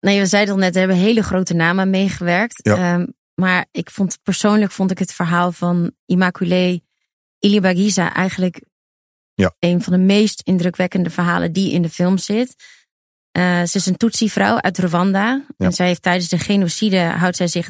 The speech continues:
Speaker 1: drie maanden lang met zeven da-, eh, andere vrouwen in een piepkleine badkamer, eh, schuil in het huis van een predikant. Ja, hoe kwam je op haar verhaal? En wat vond je dat haar verhaal bijdroeg aan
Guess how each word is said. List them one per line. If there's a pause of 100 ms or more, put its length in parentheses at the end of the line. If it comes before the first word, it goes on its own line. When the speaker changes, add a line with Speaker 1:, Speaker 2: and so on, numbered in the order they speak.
(120)
Speaker 1:
drie
maanden
lang
met
zeven
da-,
eh, (100)
andere
vrouwen (460)
in
een
piepkleine
badkamer,
eh,
schuil
in
het
huis
van
een
predikant. (680)
Ja,
hoe
kwam
je
op
haar
verhaal?
En
wat
vond
je
dat
haar
verhaal (400)
bijdroeg
aan